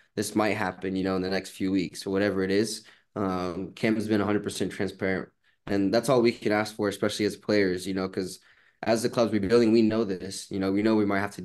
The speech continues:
do things on our own as a team. When we play out between the white lines, we might have to sort it out ourselves. But, um, Cameron's been really awesome in that aspect as a,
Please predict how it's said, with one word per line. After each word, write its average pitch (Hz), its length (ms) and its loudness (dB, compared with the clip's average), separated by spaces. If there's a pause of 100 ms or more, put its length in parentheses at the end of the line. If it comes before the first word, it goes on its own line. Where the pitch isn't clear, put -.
do 101 100 0
things 101 280 -2
on 95 60 -2
our 92 100 -2
own 101 260 0
as 95 140 -6
a 95 40 -6
team. 104 440 -2
When 98 160 -2
we 98 60 0
play 104 260 -2
out 101 320 -2
between 101 260 0
the 101 80 2
white 98 180 2
lines, 98 460 -2
we 95 80 -4
might 92 60 0
have 92 80 -4
to 92 80 -12
sort 98 260 -2
it 98 40 2
out 95 80 2
ourselves. 101 680 -2
But, 95 240 -2 (320)
um, 101 300 -2
Cameron's 110 340 2
been 101 160 0
really 104 160 4
awesome 101 360 0
in 98 40 2
that 92 140 0
aspect 92 500 -6
as 95 220 -2
a, 90 240 -4